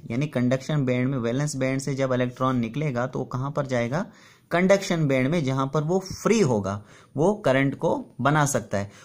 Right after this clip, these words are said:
और इसके बीच में ये जो गैप है हमारा, इसको कहते हैं एनर्जी गैप या फिर कह सकते हैं हम फॉरबिडन एनर्जी गैप होता है, ठीक है। तो वैलेंस बैंड से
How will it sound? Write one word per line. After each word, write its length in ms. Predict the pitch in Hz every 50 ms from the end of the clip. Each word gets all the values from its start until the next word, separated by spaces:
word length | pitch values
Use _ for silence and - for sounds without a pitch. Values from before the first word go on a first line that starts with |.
| - -
और 100 | - 202
इसके 260 | 196 202 - - 214 185
बीच 360 | 143 - 175 196 220 214 214
में 100 | 226 233
ये 220 | 202 175 170 185 196
जो 120 | 202 226 196
गैप 400 | 143 120 131 156 190 208 208 156
है 160 | 139 139 131
हमारा, 340 | 123 123 117 107 110 123 156
इसको 240 | 160 156 - - 143
कहते 300 | - - 127 123 127 -
हैं 120 | 104 - -
एनर्जी 440 | 123 123 123 123 117 113 - - 113 107
गैप 320 | 107 107 117 127 127 131
या 100 | 110 107
फिर 280 | 104 107 127 123 123 - - -
कह 120 | 113 107
सकते 300 | 104 117 117 113 - 123
हैं 60 | 131
हम 120 | 160 160 156 -
फॉरबिडन 680 | - - 123 117 117 117 110 123 120 110 117 135 165 214 - - - _ _ _ _ _ _ _ _ _ _ _ _ _ _ _ _ _ - _ _ _ _ - - - - - _ _ _ _ _ _ _ _ _ _ _
एनर्जी 580 | - 117 120 120 120 117 110 107 107 127 139 185 226 214 - - _ _ _ _ _ _ - - _ _ _ _ _ _ _ _ _ _ _ _ _ _ _ _ _ _ _ _ - _ _ _ _ _ _ _ _ _ _ _ _ _ _ _ _ _ _ _ _ _ _ _ -
गैप 440 | 110 104 101 110 117 123 117 - -
होता 200 | 101 - - 92
है, 120 | 82 80 - _ _ - - - - _ _ -
ठीक 200 | - - 104 -
है। 160 | 143 170 208 - - - - - - - - - - - - _ _ -
तो 120 | 233 233 196 135
वैलेंस 600 | 117 120 123 127 135 147 160 190 226 254 247 - 170
बैंड 360 | 143 143 147 151 160 165 165
से 180 | 160 - 196